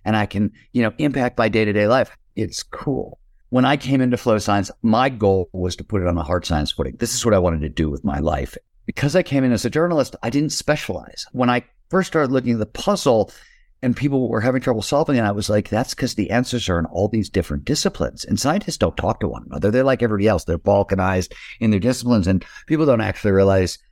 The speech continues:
how, like, even neuroscience, how balkanized it is into, like, tiny micro disciplines, and they don't talk to each other. They talk to journalists who talk to everybody, or, you know, now in our approach, we take a very multidisciplinary approach to neuroscience for this very reason,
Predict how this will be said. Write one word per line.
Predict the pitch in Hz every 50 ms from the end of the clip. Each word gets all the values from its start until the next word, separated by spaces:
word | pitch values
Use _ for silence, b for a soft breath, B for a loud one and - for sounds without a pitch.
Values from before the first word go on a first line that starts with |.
| _ _ -
how, | - 120 117
like, | 110 101 98 98 -
even | 139 139 120 113 117 90 80
neuroscience, | 85 87 90 95 101 98 90 - - 87 82 76 73 69 - -
how | - 95 95
balkanized | 90 80 - 90 82 82 85 - - 80 80 80 82 85 80 - - 82
it | 87
is | 90 87 87 85 78
into, | 82 80 85 85
like, | 85 87 90 87 -
tiny | - - - 117 120 107 95 90 92
micro | 90 92 95 92 - - 92
disciplines, | 78 87 87 - - 104 98 85 - B B B B B B -
and | 110 104
they | 107 101
don't | 98 92 104 - -
talk | - 80 78 -
to | - -
each | 65 69 - -
other. | 73 - -
They | 147 190 202
talk | - 151 156 -
to | - 110
journalists | 90 - 101 107 139 170 196 139 92 90 110 107 104 - - - - - B B B
who | B 113
talk | 117 - - 117 101 95 -
to | 95 92
everybody, | 95 95 78 101 95 80 92 92 104 117 110 110 B B B B
or, | - 131 117 117 110 110 -
you | - 123 110
know, | 107 104
now | 101 107 107 107 104 101
in | 107 98
our | 95 95 95 92
approach, | 87 - - 107 101 98 92 -
we | - 104
take | - 98 98 92
a | 98 90
very | 87 85 85 104 98 104 101 101 101 92 87 - b b b b -
multidisciplinary | 98 92 90 92 87 90 85 82 92 87 - - - - 92 85 87 87 85 85 80 80
approach | 82 80 - - 92 87 85 80 - - -
to | - - 92
neuroscience | 90 92 92 95 101 98 85 - 95 87 85 80 -
for | - - 90
this | 90 80 -
very | 92 92 90 85 82
reason, | 87 98 104 104 85 95 90 -